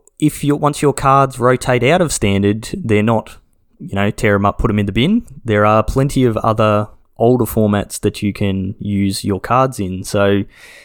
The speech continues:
the next one sort of down the line being Pioneer, or the next, next big one. There is another one that we, we will mention a little bit later, but the next big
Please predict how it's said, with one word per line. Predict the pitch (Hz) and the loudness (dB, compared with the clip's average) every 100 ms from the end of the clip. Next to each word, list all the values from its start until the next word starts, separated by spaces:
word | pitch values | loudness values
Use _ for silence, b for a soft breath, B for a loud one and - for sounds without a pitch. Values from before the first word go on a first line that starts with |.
| B B | B B
the | 113 | -2
next | 113 151 - | 0 -2 -2
one | 120 113 107 | 0 0 0
sort | - 107 | 0 -2
of | 98 | 0
down | 110 | 0
the | 104 | 2
line | 101 120 113 95 104 | 2 2 2 2 0
being | 104 101 104 104 104 104 - - | 0 0 2 2 0 -2 -8 -4
Pioneer, | 113 110 113 127 | 0 0 2 0
or | 95 | 0
the | 101 | 0
next, | 104 - 156 | -2 -4 -2
next | 165 - | -2 0
big | 123 101 | -2 0
one. | 101 139 | -2 2
There | 139 | 2
is | 127 | 2
another | 110 110 104 | 2 2 2
one | 104 | 0
that | 98 | 0
we, | 98 98 95 | 0 -2 0
we | 104 101 | 0 2
will | 101 95 | 2 0
mention | - 107 101 101 107 95 | -4 -4 -2 0 0 0
a | |
little | 101 | 0
bit | 95 107 | 0 0
later, | 98 95 147 | 0 2 0
but | 123 101 | 0 0
the | 110 | 0
next | 156 - | -2 -2
big | - 156 - | -2 0 -2